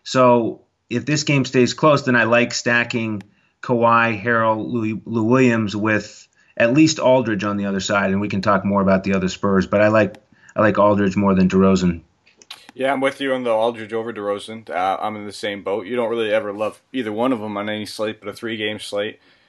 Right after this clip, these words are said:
Speaker 2: I just think that, you know, Aldridge's floor is always just a little bit higher, and they have very similar, um,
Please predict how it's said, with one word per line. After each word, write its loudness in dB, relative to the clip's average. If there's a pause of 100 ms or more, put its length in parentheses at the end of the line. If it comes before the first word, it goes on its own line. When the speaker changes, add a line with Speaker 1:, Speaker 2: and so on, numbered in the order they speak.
Speaker 2:
I -2
just -8
think -4
that, -2
you -10
know, -6
Aldridge's -4
floor -4
is -10
always -4
just -12
a -10
little -8
bit -4
higher, -4 (280)
and -2
they 0
have 2
very 0
similar, -4
um, -4